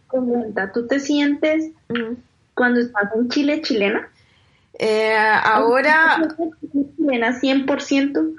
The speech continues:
Speaker 2: soy, sí, sí, me siento chilena cien por ciento, pero, eh, me pasa que, mm, eh, no me siento parte de la, del diario vivir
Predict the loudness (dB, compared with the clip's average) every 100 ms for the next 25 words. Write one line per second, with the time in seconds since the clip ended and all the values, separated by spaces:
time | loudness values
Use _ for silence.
0 | -16 _ -10 -2 0 0 -2 0 0 0
1 | -2 -6 -18 -6 -2 0 -2 -2 -4 -4
2 | 0 0 0 -2 -4 -4 -2 -2 -2 -2
3 | -4 -4 -8 -4 0 2 4 2 2 2
4 | 2 2 2 -2 -8 -20 -20 -20 -10 -2
5 | 0 0 0 0 0 0 0 -2 -2 -4
6 | -2 0 0 0 0 0 -2 -2 -2 -4
7 | -8 _ _ _ _ _ _ _ -4 -2
8 | -2 -2 -2 -4 -4 -2 -4 -4 -4 -4
9 | -2 -2 -4 -8 _ -2 2 2 0 0
10 | 2 2 0 2 2 0 -2 -6 -12 -20
11 | -12 -4 -2 -2 -4 -8 -4 0 2 2
12 | 2 0 -2 -2 -2 0